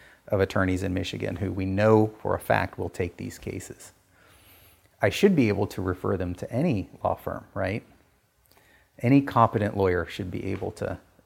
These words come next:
to help these folks, but many lawyers won't. Uh, and that was a problem at the beginning, but like I said, um, it's, it's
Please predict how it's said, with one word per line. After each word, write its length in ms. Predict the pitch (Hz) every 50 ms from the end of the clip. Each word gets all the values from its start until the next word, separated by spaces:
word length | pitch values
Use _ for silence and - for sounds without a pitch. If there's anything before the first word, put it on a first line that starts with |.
| _ -
to 100 | - 101
help 220 | 98 95 92 -
these 200 | - 101 98 -
folks, 360 | - - - - - - - - -
but 260 | - 98 101 - 110
many 240 | 107 104 101 104 110
lawyers 420 | 113 107 107 104 101 101 98 92
won't. 560 | 104 95 90 92 107 143 139 98 92 - - - - _ _ _ _ _ _ _ _ _ _ _ _ _ _ _ _ - - - - - _ _ _ _ -
Uh, 320 | 101 98 95 95 98 107 -
and 120 | 107 98
that 140 | 104 113 131
was 140 | 139 127 113
a 40 | 120
problem 400 | - 127 110 110 104 107 107 101
at 100 | - -
the 60 | 104
beginning, 380 | 95 101 98 98 90 90 87 85
but 140 | 87 87 92
like 180 | 95 98 -
I 120 | 104 98 95
said, 440 | - - 101 98 95 90 90 87 - _ - -
um, 400 | 98 92 90 90 90 92 92 95 -
it's, 320 | 107 98 - - - - -
it's 240 | - 117 - -